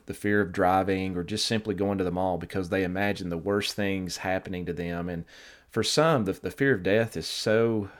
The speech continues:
severe and so pronounced, it just, it interferes with every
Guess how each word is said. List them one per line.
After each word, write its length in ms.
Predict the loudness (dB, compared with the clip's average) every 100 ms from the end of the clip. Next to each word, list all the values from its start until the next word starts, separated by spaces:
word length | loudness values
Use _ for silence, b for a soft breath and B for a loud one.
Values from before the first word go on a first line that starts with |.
| B
severe 580 | -6 -6 0 4 4 4
and 100 | 0
so 160 | 0 0
pronounced, 540 | -2 -4 -2 -4 -6
it 100 | -6
just, 300 | -6 -6 -4
it 140 | -4
interferes 720 | 0 0 -2 0 4 4 2 -4
with 260 | -6 -8 -14 -20 _ _
every 360 | 0 2 2